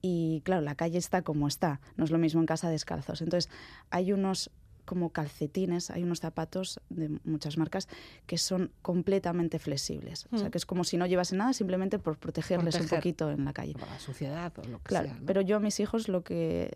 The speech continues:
Speaker 1: lo que he hecho ha sido, íbamos al parque
Speaker 2: Mm.
Speaker 1: y estaban descalzos. Es verdad que me
Speaker 2: Descalzos.
Speaker 1: gastan mucho dinero en calcetines, llegaban a casa, depende cómo estaban,
Speaker 2: Pues
Speaker 1: directamente
Speaker 2: iban
Speaker 1: a la
Speaker 2: a la
Speaker 1: basura.
Speaker 2: basura,
Speaker 1: <laughs>
Speaker 2: pero no cualquier calcetín porque tiene que ser
Speaker 1: Sí,
Speaker 2: ancho,
Speaker 1: ancho.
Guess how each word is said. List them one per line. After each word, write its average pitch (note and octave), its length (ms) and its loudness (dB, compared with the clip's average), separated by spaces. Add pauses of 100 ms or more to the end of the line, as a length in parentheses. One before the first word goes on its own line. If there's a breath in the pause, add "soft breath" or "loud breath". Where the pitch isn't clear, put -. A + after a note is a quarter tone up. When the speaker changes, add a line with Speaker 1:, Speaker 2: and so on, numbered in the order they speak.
Speaker 1:
lo E3+ 160 -2
que E3 100 0
he - 20 2
hecho F#3 220 -2
ha - 20 2
sido, G#3 380 0 (680)
íbamos D#3+ 320 4
al E3+ 100 0
parque A#3+ 360 0 (280 loud breath)
Speaker 2:
Mm. F3+ 120 -2
Speaker 1:
y - 20 0
estaban F#3 340 2 (140)
descalzos. F3+ 640 -2
Es E3+ 80 -2
verdad E3+ 160 4
que F3 80 2
me E3 80 4
Speaker 2:
Descalzos. E3 40 4 (160)
Speaker 1:
gastan F3 100 2
mucho E3+ 220 0
dinero F3 220 2
en E3+ 80 4
calcetines, F#3+ 680 2
llegaban F3 300 2
a E3+ 60 0
casa, G#3 420 -2 (220)
depende F#3+ 340 2
cómo F#3 140 4
estaban, F3 300 4
Speaker 2:
Pues E3+ 40 2
Speaker 1:
directamente E3+ 440 6
Speaker 2:
iban E3 40 6
Speaker 1:
a D#3+ 40 6
la E3 80 4
Speaker 2:
a - 20 6
la - 80 4
Speaker 1:
basura. F3+ 200 6
Speaker 2:
basura, C4 320 6
Speaker 1:
<laughs> - 360 2
Speaker 2:
pero G3+ 200 6
no G3 100 4
cualquier F#3 320 2
calcetín G#3 500 4
porque F3+ 220 4
tiene F#3+ 200 4
que F#3 100 4
ser G3 180 2
Speaker 1:
Sí, - 80 -4
Speaker 2:
ancho, C#4+ 300 4
Speaker 1:
ancho. - 220 0